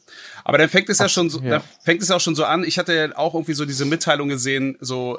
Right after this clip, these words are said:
Speaker 1: dass man sich in der Musikindustrie solidarisiert und mal einmal sagt so, „Ey, jetzt mal Stopp mit Show, wir machen mal so auf Sendepause.“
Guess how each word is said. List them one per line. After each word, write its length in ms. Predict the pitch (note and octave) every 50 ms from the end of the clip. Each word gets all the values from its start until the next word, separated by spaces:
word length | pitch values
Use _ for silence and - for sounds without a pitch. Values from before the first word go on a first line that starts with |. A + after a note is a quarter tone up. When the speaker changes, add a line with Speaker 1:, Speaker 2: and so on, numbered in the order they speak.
| - - G#2+
Speaker 1:
dass 180 | - C3 - -
man 120 | C#3 B2
sich 160 | C3 C3+ C#3
in 100 | C#3+ B2+
der 160 | B2 B2 B2
Musikindustrie 680 | A#2+ B2+ C3 B2+ C3+ E3 D#3+ E3 D3 D3+ D3 - - D3
solidarisiert 840 | C3 C3 C3+ C3+ C3+ A#2+ C3+ B2+ A#2+ B2+ A#2 A2 B2 C#3+ E3+ F3+ -
und 200 | - D3 C3+ -
mal 140 | D3 C3+ B2
einmal 240 | B2+ C3+ C#3+ D3 C3+
sagt 200 | C3 C3 C3 -
so, 100 | - C3+ -
„Ey, 200 | B2 C#3 D3 D3+
jetzt 200 | C3 A#2+ - -
mal 100 | C3+ B2
Stopp 300 | - - - D3+ - -
mit 160 | C#3+ B2+ -
Show, 400 | - - C#3+ C#3+ D#3 F3 G3+ A#3 - - - - - _ -
wir 80 | C3
machen 260 | C3+ D3 D#3+ - - D3
mal 160 | C#3+ C#3 C#3
so 80 | C3 C#3
auf 140 | B2 C3+ B2
Sendepause.“ 680 | A#2 B2 A#2+ A#2 A#2+ G#2+ - A2+ G2 G#2 G#2 - G#2+